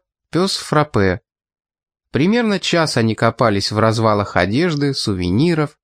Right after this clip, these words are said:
раковин, декоративных полотенец и посуды. Пёс купил ослика с седлом, шлейкой, колокольчиком, кнопкой на боку. Нажмёшь на кнопку и закричит негромко, но противно.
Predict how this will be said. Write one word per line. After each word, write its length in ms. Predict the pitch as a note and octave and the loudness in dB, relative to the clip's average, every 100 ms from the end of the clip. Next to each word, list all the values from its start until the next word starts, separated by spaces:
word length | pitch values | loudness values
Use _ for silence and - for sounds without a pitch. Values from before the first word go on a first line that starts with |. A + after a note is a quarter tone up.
| _ - | _ -4
раковин, 640 | - E3 F#3+ - D3+ C#3+ - _ - | 0 0 0 0 0 0 -4 _ -8
декоративных 840 | A#2+ B2 C3+ C3 - B2+ A2 - | -4 0 2 0 2 0 0 -2
полотенец 760 | - G2+ G2 - F#3 F3 - - _ - | -2 0 0 0 0 0 -4 -10 _ -8
и 100 | G3 | -4
посуды. 680 | E3 D#3 - G#2+ F#2+ F2 - _ _ _ _ _ - | -2 -2 0 0 0 -2 -6 _ _ _ _ _ -2
Пёс 220 | G#3 - | -2 0
купил 360 | C#3 - A2 - | -4 0 0 2
ослика 640 | B2 F3+ E3+ D#3+ D#3+ D#3 _ _ _ | 0 0 -2 -2 -2 -4 _ _ _
с 80 | - | -10
седлом, 600 | - G2+ G2 A#2+ D#3 D3+ _ _ | -4 0 2 2 2 -2 _ _
шлейкой, 720 | - G2+ G#2+ D#3 D#3+ C#3 C3+ _ _ _ | -8 -2 0 0 -2 -4 -4 _ _ _
колокольчиком, 920 | F3 F#3 D#3 A#2+ C3 B2+ B2 B2 A2+ - _ _ | -2 0 0 0 0 0 -2 -2 -4 -6 _ _
кнопкой 480 | G#2+ A2 A#2 - A2 | 0 0 0 0 0
на 120 | G#2+ | 2
боку. 500 | G#2 G#2+ - G2+ G2+ _ _ _ | 2 0 0 -2 -2 _ _ _
Нажмёшь 520 | - C3+ D3 G3 A#3+ F3 | -2 0 2 0 0 0
на 100 | C#3+ | 0
кнопку 420 | C#3+ B2 G#2 C#3 | 2 0 0 -2
и 60 | G3+ | 0
закричит 680 | F#3 - G#2+ - F3 - - | -2 -2 -2 -2 -2 -4 -4
негромко, 640 | A#2 A2 G2+ A2 G3+ - G3 | 0 0 2 2 0 0 0
но 200 | G#2 A#2 | 0 0
противно. 720 | C#3 C#3 - G#2 F#2+ F2+ | -2 -2 0 -2 0 -4